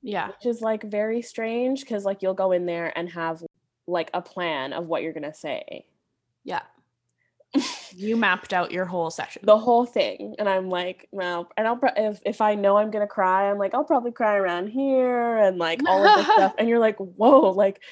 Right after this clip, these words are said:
Speaker 2: just allow yourself to, you don't always have to have a plan about, like, what exactly you're gonna talk about, like,
Speaker 1: Yeah.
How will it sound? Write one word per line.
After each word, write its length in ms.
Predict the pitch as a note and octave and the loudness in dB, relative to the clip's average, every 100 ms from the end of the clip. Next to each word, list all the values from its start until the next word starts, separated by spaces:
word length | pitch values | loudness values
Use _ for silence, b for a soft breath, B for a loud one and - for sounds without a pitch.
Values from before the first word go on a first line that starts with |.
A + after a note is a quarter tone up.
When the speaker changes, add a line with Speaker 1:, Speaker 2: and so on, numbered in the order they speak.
| B B G3+ | B B -2
Speaker 2:
just 240 | G#3 B3 - G3+ | -2 -2 -4 -2
allow 300 | G#3 F3 F#3 | 0 0 -2
yourself 680 | G3+ G#3 G3+ F#3 G3 - _ - | -4 -6 -2 -2 -2 -8 _ -10
to, 600 | G#3 F#3+ F3+ F3 F3 - _ _ _ _ _ - | -4 -2 -2 -2 -4 -8 _ _ _ _ _ -8
you 160 | G#3 | -4
don't 180 | G3 G3 | 0 0
always 380 | - F3 F#3+ G3 | 2 2 2 0
have 160 | F#3 - | -8 -6
to 60 | |
have 160 | G3 F3 | -6 -6
a 40 | |
plan 580 | F3 E3+ D#3 E3 G#3 A#3+ F#3 | -8 -8 -6 -4 -4 -4 -2
about, 240 | F3+ D#3 | 0 0
like, 140 | F3+ | -2
what 240 | E3 F3 D3 | -2 -2 -2
exactly 400 | F3+ - - F3+ | -4 -8 -8 -4
you're 100 | F3 | -4
gonna 180 | F3 E3 | -4 -8
talk 300 | - D#3+ - | -8 -10 -8
about, 360 | G#3 A3+ A#3+ F3+ | -4 0 0 -2
like, 300 | E3 D#3+ G3 | -2 -4 -8
Speaker 1:
Yeah. 180 | F#3+ | -14